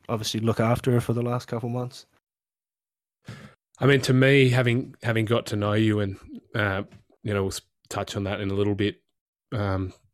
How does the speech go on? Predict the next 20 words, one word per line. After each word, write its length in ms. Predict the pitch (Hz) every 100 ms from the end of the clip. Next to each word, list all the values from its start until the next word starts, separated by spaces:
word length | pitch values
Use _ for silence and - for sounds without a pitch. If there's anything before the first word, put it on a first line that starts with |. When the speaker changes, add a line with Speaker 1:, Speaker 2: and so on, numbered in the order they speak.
| -
Speaker 2:
you 80 |
know, 80 | 104
how, 280 | 98 98 -
how 100 | 104
we've 120 | 98
got 140 | 104 -
to 80 | 101
know 160 | 98
each 140 | 104 110
other 240 | 104 104 -
a 60 |
bit 180 | 101 104
more, 260 | 98 107 104
but, 260 | 104 104 -
um, 540 | 95 104 98 98 - -
you 80 |
know, 100 | 104
it 40 | 98
just 200 | 101 -
speaks, 680 | - 98 101 - - -